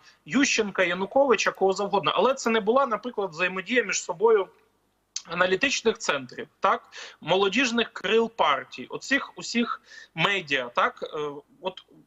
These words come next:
зверніть увагу, до дві тисячі двадцять четвертого року, з початку повномасштабного вторгнення, жоден державний муж так і не спромігся написати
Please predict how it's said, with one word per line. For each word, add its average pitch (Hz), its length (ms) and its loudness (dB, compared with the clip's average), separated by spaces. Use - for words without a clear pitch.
зверніть 262 460 -2
увагу, 156 360 2
до 247 180 2
дві 226 160 0
тисячі 233 500 0
двадцять 202 340 0
четвертого 208 580 2
року, 311 360 0
з - 80 -10
початку 226 480 2
повномасштабного 202 760 0
вторгнення, 247 540 0
жоден 226 480 2
державний 214 500 0
муж 285 340 -2
так 240 260 -2
і 220 60 -2
не 196 100 -4
спромігся 214 600 -2
написати 185 840 0